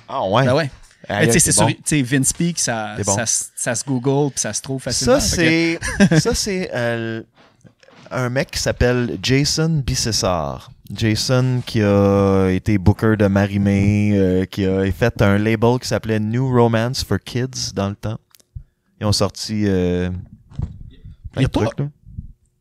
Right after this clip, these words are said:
Speaker 2: Je, j'ai vu souvent passer ce nom de, de compagnie de disques, là.
Speaker 1: New Romance for Kids, c'était, mettons, euh, deux mille six à deux mille neuf, deux mille cinq à deux mille neuf,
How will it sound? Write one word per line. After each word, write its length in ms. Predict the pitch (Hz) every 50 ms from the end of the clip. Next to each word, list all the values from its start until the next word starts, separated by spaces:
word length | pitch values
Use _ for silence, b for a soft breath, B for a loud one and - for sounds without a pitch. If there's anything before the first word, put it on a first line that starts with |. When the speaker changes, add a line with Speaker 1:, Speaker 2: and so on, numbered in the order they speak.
| _
Speaker 2:
Je, 100 | - 143 - -
j'ai 180 | 131 147 139
vu 120 | 143 196 208
souvent 360 | - - - 226 220 233 208
passer 320 | - 131 120 113 - 160
ce 140 | 151 - 139
nom 280 | 120 110 117 123 127 117
de, 560 | 120 113 110 107 104 101 101 101 101 98 107 120 135 - _ _ -
de 100 | 123 123
compagnie 280 | - 117 - 123 120
de 60 | 120 107
disques, 300 | 120 110 - - - -
là. 80 | 113 117
Speaker 1:
New 100 | 120 120
Romance 280 | 123 123 123 123 123 -
for 120 | - 120
Kids, 180 | - - 143 147
c'était, 340 | 143 - - 101 98 98 95
mettons, 400 | 98 98 95 117 110 113 110 104
euh, 100 | 95 90
deux 260 | 85 95 107 107 107
mille 280 | 104 104 107 101 98 98
six 480 | 95 - - - - 123 120 120 - -
à 140 | 113 101 95
deux 300 | 92 92 104 101 101 101
mille 520 | 101 104 104 101 101 98 101 98 98 95 87 87 - - _ _ _ _ _ -
neuf, 580 | 98 98 95 95 95 107 123 - - - - - -
deux 120 | 110 110
mille 140 | 107 107 104
cinq 240 | - 117 110 113 113
à 60 | 110
deux 100 | 107 107 101
mille 180 | 104 101 101
neuf, 340 | 101 104 120 131 - - -